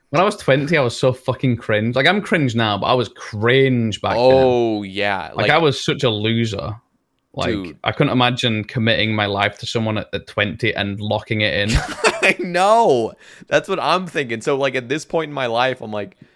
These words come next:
Speaker 2: I'm not even, like, what's the point of even, like, trying to date a person you already know it's not gonna work out with? Kind of, like,
Speaker 1: It's
Speaker 2: just
Speaker 1: just risky. Like, I mean, I, I met Sophie when I was twenty-one and I was cringe, but we kinda, we, we grew together and then we got married, like,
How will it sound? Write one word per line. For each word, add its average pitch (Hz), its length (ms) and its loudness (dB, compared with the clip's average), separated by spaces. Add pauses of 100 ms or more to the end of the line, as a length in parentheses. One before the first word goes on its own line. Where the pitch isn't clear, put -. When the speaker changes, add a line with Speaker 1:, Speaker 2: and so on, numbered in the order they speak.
(160)
Speaker 2:
I'm 120 120 -12
not 185 160 -4
even, 339 220 -4
like, 127 220 -6
what's 170 200 -6
the 233 80 -8
point 156 360 -8
of 120 120 -8
even, 117 580 -8
like, 101 320 -10
trying 110 600 -6
to 113 100 -10
date 101 260 -4
a - 20 -10
person 110 300 -6
you 101 120 -10
already 98 240 -2
know 92 200 -6
it's 87 140 -12
not 90 160 -10
gonna 87 140 -12
work 90 220 -10
out 69 220 -8
with? 64 260 -12 (220)
Kind - 180 -16
of, - 120 -18
like, - 220 -18
Speaker 1:
It's 226 120 0
Speaker 2:
just 285 140 -2
Speaker 1:
just 110 100 -4
risky. 113 400 -2
Like, 104 420 -2 (200)
I - 20 -2
mean, 156 300 2
I, 147 180 0
I 143 140 2
met 160 260 0
Sophie 139 260 0
when 117 60 2
I - 40 0
was 104 60 -8
twenty-one 101 440 -2
and 104 80 0
I 104 40 0
was 104 160 -4
cringe, 110 400 -2
but 113 140 -2
we 120 100 0
kinda, 127 460 0
we, 127 260 -4
we 113 140 0
grew 113 360 -2
together 110 540 0
and 110 80 -4
then 107 80 0
we 107 80 -2
got 98 80 -4
married, 101 280 0
like, 95 260 -6